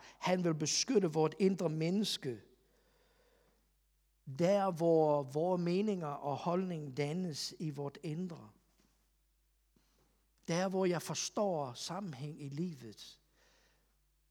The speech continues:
Det er der, hvor jeg har brug for Guds fred. Det er der, hvor jeg har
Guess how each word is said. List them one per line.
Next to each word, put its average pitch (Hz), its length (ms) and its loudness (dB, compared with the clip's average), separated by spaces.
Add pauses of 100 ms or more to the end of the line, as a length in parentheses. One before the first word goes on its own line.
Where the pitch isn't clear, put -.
(760)
Det 185 60 -2
er 156 60 -8
der, 190 200 -2
hvor 175 120 -4
jeg 156 120 -4
har 151 120 -4
brug 175 260 -6
for 156 100 -8
Guds 165 280 -4
fred. 185 300 -6 (1200)
Det 202 60 0
er 175 60 -2
der, 320 240 2
hvor 302 120 0
jeg 196 120 2
har 165 280 0